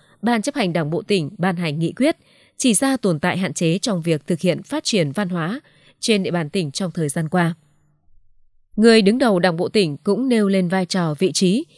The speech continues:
về văn hóa trong phát triển của tỉnh và nhấn mạnh, đây là lần đầu tiên Đảng bộ tỉnh ban hành nghị quyết về xây dựng và phát triển văn hóa và con người Thanh Hóa. Từ đó nêu rõ bốn mục tiêu, quan điểm trong nghị quyết, đó là văn hóa,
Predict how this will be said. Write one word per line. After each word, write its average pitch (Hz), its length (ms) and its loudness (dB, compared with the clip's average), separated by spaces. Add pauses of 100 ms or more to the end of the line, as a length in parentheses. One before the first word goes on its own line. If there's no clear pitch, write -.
(220)
về 196 180 4
văn 233 200 0
hóa 196 240 -2
trong 208 300 -2
phát 302 160 -4
triển 175 260 -2
của 175 140 0
tỉnh 151 280 -2
và 170 140 -2
nhấn 156 180 -4
mạnh, 202 180 2 (600)
đây 214 200 6
là 185 140 4
lần 165 240 2
đầu 170 180 6
tiên 247 300 2
Đảng 175 160 -2
bộ 160 120 0
tỉnh 175 280 0 (240)
ban 196 180 0
hành 175 180 0
nghị 170 120 -2
quyết - 280 -6
về 165 160 2
xây 220 180 0
dựng 170 260 -2
và 170 160 0
phát 285 180 -4
triển 165 200 -2
văn 175 160 -4
hóa 185 320 -2 (340)
và 190 180 4
con 262 200 -2
người 180 200 2
Thanh 180 180 -4
Hóa. 185 300 -2 (920)
Từ 208 260 6
đó 180 280 2
nêu 226 180 4
rõ 190 260 2
bốn 220 300 2
mục 214 180 0
tiêu, 233 160 4
quan 233 200 -2
điểm 170 260 0 (100)
trong 196 220 -2
nghị 175 100 -2
quyết, - 300 -2
đó 160 160 -2
là 185 240 0 (520)
văn 190 200 2
hóa, 190 300 0